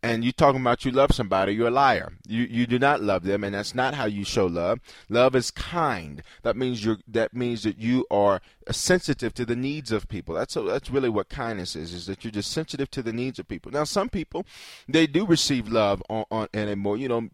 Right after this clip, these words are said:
generally speaking, men will receive love in a more masculine, uh, kind of way. And so men, you know, "Hey, God bless you, brother. Hey, I love you, man." You know, that kind of a thing. And a woman may be teared up and, and, and emotional and all that. And again, these are generalizations.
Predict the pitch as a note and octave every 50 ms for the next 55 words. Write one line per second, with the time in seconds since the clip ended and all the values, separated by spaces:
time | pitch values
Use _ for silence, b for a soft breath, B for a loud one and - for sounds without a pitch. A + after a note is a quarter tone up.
0 | G#2+ A2 A#2+ C#3 D3 C#3+ C#3 C#3 C#3 - - - C#3+ - - C#3 C3 C3+ A#2+ C3
1 | D3 D#3 D3+ B2 A2 A2+ B B B B B G#2+ A#2 A2+ A2 A2 - - C3 B2+
2 | A#2+ G#2+ G#2+ A2 A2 A#2+ B2+ A#2+ A#2 G#2 G2+ G2+ G#2 A2 A2 A2 A2 G#2+ G#2+ G#2+
3 | F#2+ - _ _ _ _ _ _ _ _ _ _ _ _ _ - - A2 A#2+ B2
4 | C3+ - - - - A#2+ A#2 A#2+ A#2+ A#2 A2+ A2+ A2+ b b b b - G#2 A2+
5 | - - C3+ A#2 A#2 A#2+ B2 B2+ C#3 D3+ C#3+ G#2 D#2 C#2+ C#2+ E2 F2 - - G#2+
6 | G2 G2 G2+ G#2 A2 A2+ A#2 B2 C3+ A#2+ G#2+ G#2 G#2 G#2+ A2 G2 G2 A2 G#2 F2
7 | D#2+ F#2 F#2 E2+ A#2+ A2+ A2 - G2 F2+ G#2+ G#2 G2 A2+ A#2+ A2 F#2 G2+ A#2 A2+
8 | A2 G2 G2+ G#2+ A2+ A2+ G#2+ G#2+ A#2 A2 G#2+ G2+ A2 C3+ D#3 - - B2 G2 F#2
9 | F2+ F2 - G#2+ G#2+ A2+ A#2+ B B B B B - B2+ A2+ G2+ A2 B2 C#3+ F3+
10 | F#3 C3+ A#2 A2 A2+ A#2+ A#2 G#2+ G#2 A#2+ A#2 - - - D#3+ C#3 C3+ C3+ C3 A#2+
11 | B2 C3 - - A#2 G2 G#2+ G2+ - - G2+ G2+ G2+ G2 - G2+ G#2 G2 F#2+ F#2+
12 | G2 A2+ B2 C3+ C#3+ - - D#3 B2+ A2+ G2+ G2+ A2 A#2 A#2 A#2+ A#2 A#2 B2 C3+
13 | C3+ - - G#2 A2 A#2 G#2 G#2+ G#2+ A#2 G#2+ F#2+ G#2+ A#2+ C3 A#2 G2+ - A#2 B2
14 | A2+ G2+ F#2+ F#2 F#2 A2 C#3+ F3 F#3 - - G#2+ G2+ -